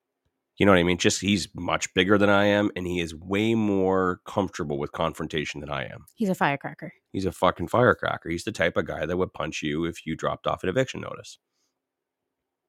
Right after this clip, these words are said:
Speaker 1: Right? Completely unreasonable. And do I wanna walk into that situation?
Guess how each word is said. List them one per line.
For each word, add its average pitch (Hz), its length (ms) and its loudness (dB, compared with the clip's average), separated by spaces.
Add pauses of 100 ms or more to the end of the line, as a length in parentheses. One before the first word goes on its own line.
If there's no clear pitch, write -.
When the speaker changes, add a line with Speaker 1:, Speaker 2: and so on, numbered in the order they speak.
(720)
Speaker 1:
Right? 90 220 -2 (400)
Completely 104 640 2
unreasonable. 87 880 2 (960)
And 85 440 0 (680)
do 92 200 0
I 80 160 6
wanna 80 440 -2
walk 104 320 2
into 135 180 0
that 156 180 0
situation? 180 600 -4